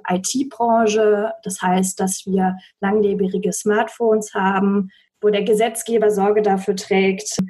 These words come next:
mit Vorschriften an die Unternehmen, dass die einen gewissen Aufbau haben, der, ähm, reparierfähiger, äh, langlebiger ist und, ähm, wenn es dann zur letzten,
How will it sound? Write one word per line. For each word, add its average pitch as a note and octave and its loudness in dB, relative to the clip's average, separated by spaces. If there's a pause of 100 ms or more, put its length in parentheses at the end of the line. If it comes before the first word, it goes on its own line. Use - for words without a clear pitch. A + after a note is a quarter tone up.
(120)
mit G#3 0
Vorschriften G#3+ 0
an F#3+ 2
die G3 2
Unternehmen, F#3+ 0 (220)
dass F#3+ -4
die G3 0
einen G3 0
gewissen G#3+ 0
Aufbau F#3+ 0
haben, F#3 0 (440)
der, F#3 0
ähm, F3 -4
reparierfähiger, G3+ 0
äh, F3+ 0
langlebiger F#3+ 0
ist F#3 -2
und, F#3+ 0
ähm, F#3 -2
wenn G#3 0
es A3+ -4
dann G#3 0
zur G#3 0
letzten, G#3 0